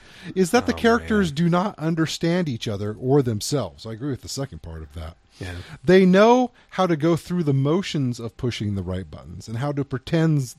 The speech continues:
Speaker 1: their buttons have been pushed. But do they really experience anything at all except their own pleasure? <clears throat> Four
Speaker 2: Hmm.
Speaker 1: stars, somehow.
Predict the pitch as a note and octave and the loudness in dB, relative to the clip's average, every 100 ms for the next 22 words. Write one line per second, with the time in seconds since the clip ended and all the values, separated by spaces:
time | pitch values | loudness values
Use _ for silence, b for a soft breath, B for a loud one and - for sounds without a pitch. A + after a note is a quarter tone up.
0 | - B2 A2 G2 A#2+ A2+ B2 A2+ G2 F2+ | -6 -4 -2 -4 -6 -6 -6 -6 -6 -10
1 | - F3 F#2+ - - - b b b b | -8 -10 -8 -10 -14 -18 b b b b
2 | b b A#2 - C#3+ D3 C#3 F3+ E3+ D3 | b b -20 -4 -4 -2 0 2 4 2
3 | D3 F#3 A3 G#3 D3+ - - E3+ E3+ E3 | 0 0 2 0 -2 -6 -2 2 2 2
4 | D3 - - D3+ F#3+ F#3 F3 D#3 B2 C3 | 0 -4 -2 0 2 2 0 0 0 0
5 | A2 F#2+ G#2 - C#3+ - G#2+ G#2 A#2 B2 | 0 -4 -12 -8 -8 -6 -8 -8 -6 -4
6 | B2 A#2 - B2+ A#2+ G2 D#2+ - _ _ | -2 -4 -10 -8 -8 -8 -14 -20 _ _
7 | _ _ _ _ _ _ _ _ _ _ | _ _ _ _ _ _ _ _ _ _
8 | _ _ _ - E3+ C#3 A2 - A2 A2+ | _ _ _ 4 4 2 -4 -8 -4 4
9 | A3+ G3 A2+ F2 F2+ E2+ E2 _ - D3 | 6 6 4 2 -2 -8 -10 _ -8 -4
10 | B2 F2 | -4 -6